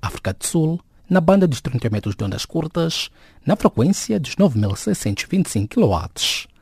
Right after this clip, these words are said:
Pode nos acompanhar também através do w w w ponto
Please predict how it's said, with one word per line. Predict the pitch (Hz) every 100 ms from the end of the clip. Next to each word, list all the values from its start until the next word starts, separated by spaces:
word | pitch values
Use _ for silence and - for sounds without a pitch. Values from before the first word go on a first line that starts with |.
| _ _ _ -
Pode | - 101 104
nos | 101
acompanhar | 98 - 95 92
também | 90 101 151 160 -
através | 196 - 214 202
do | 202
w | 95 98 98
w | 98 95 98 101
w | 156 160 170 160
ponto | - 95